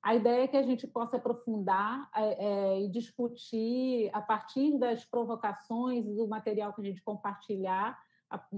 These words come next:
é, até a próxima semana, é, aprofundar esse debate na próxima semana. As três trilhas, elas vão ser organizadas dessa forma. Primeiro um encontro com convidadas e uma semana depois uma roda de conversa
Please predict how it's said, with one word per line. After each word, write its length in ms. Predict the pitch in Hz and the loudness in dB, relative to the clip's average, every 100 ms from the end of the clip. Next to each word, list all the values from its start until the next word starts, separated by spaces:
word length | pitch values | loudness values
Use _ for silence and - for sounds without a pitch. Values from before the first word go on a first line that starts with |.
| - | -4
é, 260 | 185 180 | 0 0
até 340 | 175 180 - 220 | 0 -2 -2 -2
a 40 | |
próxima 420 | - 208 - 214 | 0 -4 -4 -6
semana, 760 | 202 233 220 208 220 254 277 277 _ _ _ | -2 0 0 -2 -2 0 0 -2 _ _ _
é, 560 | 196 214 214 214 214 208 | 0 2 4 4 2 0
aprofundar 960 | 208 214 - 226 - 247 208 202 220 220 | -2 0 0 0 0 0 2 4 4 4
esse 240 | 233 - | 2 4
debate 600 | 240 240 202 196 208 - | 2 2 2 -2 -4 -6
na 180 | 220 208 | -4 -4
próxima 460 | 208 196 190 214 208 | -4 -6 -4 -8 -8
semana. 640 | 254 254 175 156 147 147 - - - - - | -4 -4 -2 -6 -6 -10 -14 -20 -20 -20 2
As 280 | 214 226 - | 4 4 6
três 380 | 262 311 320 - | 8 8 4 0
trilhas, 500 | 240 247 233 208 208 | 2 4 2 2 2
elas 220 | 214 196 | 0 2
vão 140 | 233 | 0
ser 140 | 233 233 | 2 2
organizadas 840 | 220 220 220 190 208 214 214 233 | 2 0 0 0 2 2 2 0
dessa 360 | 208 226 247 294 | 0 -2 -2 -6
forma. 480 | - 165 139 151 147 - _ _ | -4 -2 -2 -4 -12 -18 _ _
Primeiro 400 | 190 156 190 233 | 0 2 4 4
um 40 | |
encontro 580 | 254 254 247 240 240 - | 2 2 0 0 -2 -6
com 180 | - 214 | -6 -6
convidadas 840 | 214 202 208 175 170 196 214 233 | -4 -2 -2 0 0 0 2 2
e 40 | 240 | 2
uma 140 | 226 | 0
semana 420 | 220 220 208 208 | -2 -4 -2 0
depois 520 | 208 220 220 220 247 240 214 | 0 0 0 2 2 0 -4
uma 180 | 202 | -2
roda 280 | 190 196 208 | -2 -2 -2
de 80 | 196 | -2
conversa 680 | 233 214 202 208 220 247 | -4 -2 -2 -2 -4 -4